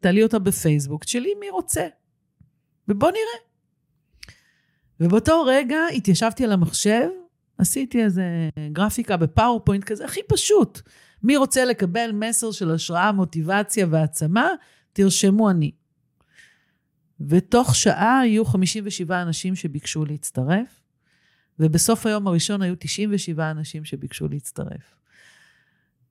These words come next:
ומאה איש זה כבר, אוקיי, <laughs> כנראה שיש כאן משהו,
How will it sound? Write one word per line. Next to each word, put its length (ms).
ומאה 920
איש 360
זה 100
כבר, 440
אוקיי, 520
<laughs> 460
כנראה 340
שיש 320
כאן 200
משהו, 500